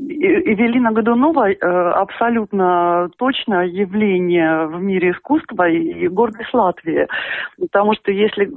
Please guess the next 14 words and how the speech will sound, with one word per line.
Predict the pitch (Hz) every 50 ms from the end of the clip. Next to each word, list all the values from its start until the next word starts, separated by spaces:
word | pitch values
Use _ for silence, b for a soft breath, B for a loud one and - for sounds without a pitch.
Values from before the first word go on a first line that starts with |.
| - _ _ -
говорить, | - 185 202 214 214 226 233 233 226 214 196 - - - - -
э, | 202 196 190 196 196 190 190 190 190
какие | - 208 - - 208 196 - -
сейчас | 214 - - 294 302 -
она | 285 233
позиции | - - 208 202 185 196 175 - - 175 165 170
занимает, | 180 185 185 190 196 196 185 175 165 160 165 - - - 165
ну, | 180 185 190
это | 185 - 208
просто | 202 - 214 214 208 - _ - 185
невероятное | 180 175 165 165 165 - - - - - - 139 131 - 196 208 208 208 226 233 233 226 185 160 - 185 180 185
что-то, | - - 247 277 - 254
как | - - 175 - -
вот, | 175 180 -